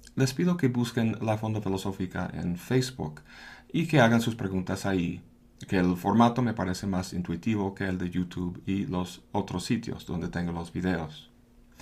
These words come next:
Y además en Facebook no hay límite de extensión para los comentarios.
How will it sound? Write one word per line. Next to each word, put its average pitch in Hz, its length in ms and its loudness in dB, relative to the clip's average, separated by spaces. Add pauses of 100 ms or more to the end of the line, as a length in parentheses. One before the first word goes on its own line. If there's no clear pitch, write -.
(540)
Y 131 220 8
además 123 340 10
en 120 100 6
Facebook 127 400 4
no 110 280 6
hay 107 100 6
límite 107 460 4
de 87 80 -2
extensión 90 500 0
para 87 160 -4
los 85 180 -6
comentarios. 82 800 -6